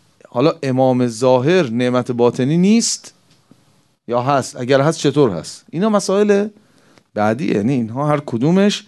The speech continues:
هر آیه‌ای و هر روایتی که ما می‌خونیم و عبور می‌کنیم، نه اینی که مطلب تمام شد یا حتی ما خیلی نزدیک شدیم به اون کنه ماجرا،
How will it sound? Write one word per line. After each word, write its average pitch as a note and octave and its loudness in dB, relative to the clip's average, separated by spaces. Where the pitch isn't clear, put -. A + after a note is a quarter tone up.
هر A2+ 0
آیه‌ای A2+ 0
و A#2 0
هر A2+ -2
روایتی A2+ 0
که A2+ -4
ما A2+ 2
می‌خونیم A#2 0
و A2+ 0
عبور A#2+ 0
می‌کنیم، B2 0
نه G3 0
اینی A3+ 2
که F#3 -2
مطلب F3+ 2
تمام E3+ 2
شد G#3 0
یا F#3 2
حتی G3+ 0
ما G#3 0
خیلی G#3+ 2
نزدیک F3 0
شدیم F#3+ 0
به F3 2
اون F#3 2
کنه E3+ 2
ماجرا، A2 0